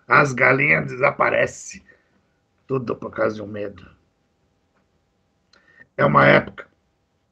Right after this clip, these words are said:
que, se você quiser recolher os seus filhos num determinado dia pra poder cuidar deles,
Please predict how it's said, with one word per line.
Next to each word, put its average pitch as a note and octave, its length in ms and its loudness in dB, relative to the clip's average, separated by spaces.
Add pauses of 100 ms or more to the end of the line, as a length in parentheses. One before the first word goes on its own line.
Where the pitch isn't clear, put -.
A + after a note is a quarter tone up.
(720)
que, - 120 -8
se - 180 -10
você G2+ 280 -8
quiser G2+ 340 -8
recolher G#2 540 -8 (380)
os - 160 -12
seus - 240 -2
filhos - 260 -10
num G2+ 180 -10
determinado G#2 600 -8
dia F#2 220 -8
pra G2 140 -10
poder G2 300 -8
cuidar F#2+ 360 -4
deles, G2 520 -4